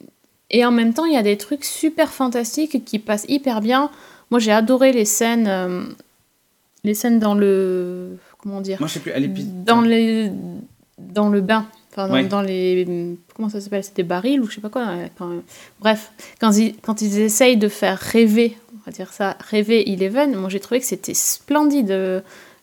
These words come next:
Speaker 1: euh, c'était angoissant, c'était, on n'y voyait pas grand-chose et c'était ça qui était génial, du coup, ça, ça faisait un peu peur aussi,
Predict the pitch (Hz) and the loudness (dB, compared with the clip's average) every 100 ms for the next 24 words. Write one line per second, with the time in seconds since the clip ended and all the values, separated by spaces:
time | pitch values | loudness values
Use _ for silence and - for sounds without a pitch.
0 | - 165 131 - 208 185 196 262 247 240 | -12 -10 -6 -4 -4 -2 2 4 6 2
1 | - 254 285 302 - 208 190 185 190 185 | 0 0 0 0 -2 -2 0 0 2 2
2 | 185 185 185 - - - - _ _ _ | 0 0 -4 -16 -20 -20 -20 _ _ _
3 | _ _ _ 240 247 233 240 226 220 254 | _ _ _ 6 6 6 4 4 4 2
4 | 233 240 233 269 247 214 202 196 202 254 | 4 2 4 4 4 2 -2 -2 0 0
5 | 233 208 185 185 254 320 240 277 262 196 | 0 0 0 0 2 2 2 0 0 0
6 | - - 185 - 208 208 269 285 - 262 | 0 -4 -4 -2 -2 0 2 2 2 2
7 | 277 214 - 339 | 4 2 0 -2